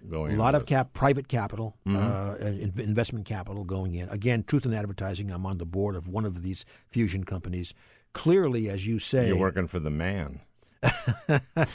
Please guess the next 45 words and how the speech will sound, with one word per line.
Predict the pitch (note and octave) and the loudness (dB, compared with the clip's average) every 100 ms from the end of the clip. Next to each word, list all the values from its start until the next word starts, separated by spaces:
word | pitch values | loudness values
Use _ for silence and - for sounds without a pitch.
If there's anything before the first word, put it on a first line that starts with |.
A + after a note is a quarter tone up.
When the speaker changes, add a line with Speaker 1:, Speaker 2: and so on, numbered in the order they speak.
| - - - - | -6 -14 -12 -4
Speaker 2:
Uh, | A#2+ A2 C3 | 2 2 4
I'm | D#3+ F3 | 6 6
looking | F3 - | 6 4
for | A#2+ C3 | 4 2
s-, | - - C3+ - D#3 - - | 2 -2 -2 0 -2 -2 0
I | - C#3 | 2 6
would | D3+ D3+ | 4 4
say, | D3+ C3 - | 4 4 0
man, | A2 C#3+ D#3 C3 A#2 A#2+ | 2 6 6 4 2 2
I'm | C3 B2 | 4 4
looking | B2 A2 | 4 2
for | G#2 A2+ | 2 2
solutions. | - A2+ B2+ G2+ G2+ - - - | 4 4 4 2 -4 -6 -6 0
Speaker 1:
Or | G#2 | 4
Speaker 2:
Uh, | G2+ A#2+ A2+ | 6 4 2
Speaker 1:
you're, | G#2+ | 2
you're | B2 C3 | 4 6
working | C#3+ C3 A#2 | 6 6 2
Speaker 2:
the, | |
Speaker 1:
for | G2+ A#2+ | 2 2
Speaker 2:
uh, | |
Speaker 1:
the | G2 | 4
men. | F2+ A2 A#2 D2+ C2+ - | 4 2 2 0 -4 2
Speaker 2:
uh, | C3 A#2+ | 4 6
the, | A#2 A#2 B2 | 4 4 6
Speaker 1:
And | A#2+ | 6
those | C#3 G#2+ | 6 4
Speaker 2:
uh, | |
Speaker 1:
can | G#3 | 4
be | G#3 | 4
women. | G3+ G2+ C#2 - - | 4 2 -2 -12 -2
Speaker 2:
uh, | C#3 A2+ A#2 | 2 2 2
and | A2 | 2
those | A#2 | 2
can | C3+ | 4
be | B2+ | 4
women. | A#2 F2 D2+ - - - | 4 0 -4 -10 -20 -10
The | B2+ A2+ A#2 A2 G#2 G#2 - | -2 2 2 2 -2 -6 -10
fusion | - - - E3+ A3+ G#3+ C3+ A#2+ A2 G#2 - | -18 -8 2 4 6 4 4 4 2 0 -4
advantage, | G2 A2 D3+ D3+ G2 F#2+ A2 - - | 0 4 4 4 2 -2 -4 -10 -12
of | G#2 - | -12 -6
course, | B2 G#2 - | -2 -2 -4
compared | F#2 A2 G#2 | -4 0 -2
to | F#2 | -4
fission, | - - G3+ D#3 F#2+ F#2+ C#3 | -8 2 2 4 2 2 2